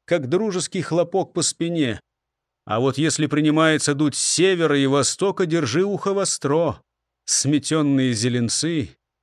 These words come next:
погубленные деревни, замёрзшие поезда. Скоротеча остановился перед нагромождением скал. Сбросил ирты, обнажил голову, разметал руки по камню, будто обнял.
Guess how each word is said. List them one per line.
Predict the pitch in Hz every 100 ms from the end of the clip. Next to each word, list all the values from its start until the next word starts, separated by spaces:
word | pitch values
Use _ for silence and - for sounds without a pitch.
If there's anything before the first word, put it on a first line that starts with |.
| _
погубленные | 117 131 190 170 175 165 151
деревни, | 123 147 165 185 160 151
замёрзшие | 117 151 165 175 127 151 151
поезда. | - 143 127 98 151 180 151 - _ _ _ _ -
Скоротеча | - 147 147 151 233 226 240
остановился | - 220 - 220 220 220 185 107 - - 87 - _ _ -
перед | 135 131
нагромождением | 135 135 131 107 131 156 147 143
скал. | - - 113 85 - _ _ _ _ _
Сбросил | 107 110 143 170 - 147 139
ирты, | 180 165 196 - _ _ _ _ _
обнажил | - 113 131 147 143 214
голову, | 165 170 165 147 135 131 120 - _ _ _
разметал | 135 170 165 196 196 214 202
руки | 214 180 151
по | 139 151
камню, | 143 214 214 185 160
будто | 127 151 - 156 -
обнял. | 175 156 123 120 110